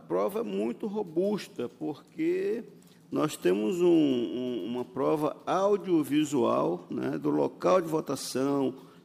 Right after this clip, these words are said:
no horário que as pessoas estão ali chegando pra frequentar, pra fazer, pra votar, enfim, tudo contextualizado. Me parece que este caso aqui é,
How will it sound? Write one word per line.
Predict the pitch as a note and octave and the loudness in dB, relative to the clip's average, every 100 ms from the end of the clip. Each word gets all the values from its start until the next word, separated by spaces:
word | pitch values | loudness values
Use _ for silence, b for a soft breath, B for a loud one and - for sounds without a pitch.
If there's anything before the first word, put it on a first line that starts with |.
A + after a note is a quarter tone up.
| - | 0
no | C3 | 4
horário | C3 D3+ D#3+ | 6 6 4
que | E3+ | 0
as | - | -2
pessoas | D#3 - D#3+ | -6 -2 -4
estão | - E3 D3+ | -2 0 0
ali | C3+ D3+ | 0 -2
chegando | - C#3 G#2 C3 C#3+ C3+ | -2 -4 0 2 2 2
pra | C3 | -2
frequentar, | - C3 C3+ A#2 - B2 C3+ | -8 -8 -6 -8 -4 -4 -4
pra | B2+ B2 | -6 -10
fazer, | B2+ A#2+ | -10 -10
pra | A2 B2 | -10 -10
votar, | A#2 A2 - C3 B2 | -8 -10 -6 -4 -4
enfim, | - C#3+ D3+ B B B B | -6 -4 -4 B B B B
tudo | - G#3+ - | -8 -8 2
contextualizado. | F3 F3 E3+ - E3 D3 C3 C3+ D3 D#3 D#3+ B B B B - | 2 4 0 0 -2 -2 0 0 0 -2 -6 B B B B -2
Me | E3+ | 0
parece | E3+ F3+ F3 F3 | 2 4 4 2
que | - F#3+ | -2 0
este | D#3+ G3 - | 4 2 0
caso | - F3+ D#3 | -2 0 0
aqui | D3+ - G3 G#3+ | -2 -6 -4 -4
é, | C3 D3+ E3+ F3+ F3+ | 0 2 2 0 -2